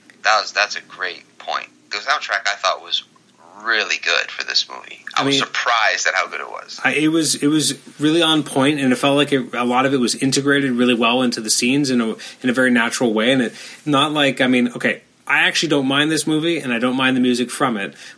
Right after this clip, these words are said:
Speaker 2: but, uh, the two thousand three Daredevil film felt like a series of music videos.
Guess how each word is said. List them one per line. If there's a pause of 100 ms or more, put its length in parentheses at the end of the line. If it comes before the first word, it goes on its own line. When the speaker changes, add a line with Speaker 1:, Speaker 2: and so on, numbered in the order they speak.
Speaker 2:
but,
uh,
the
two
thousand
three
Daredevil
film
felt
like
a
series
of
music
videos.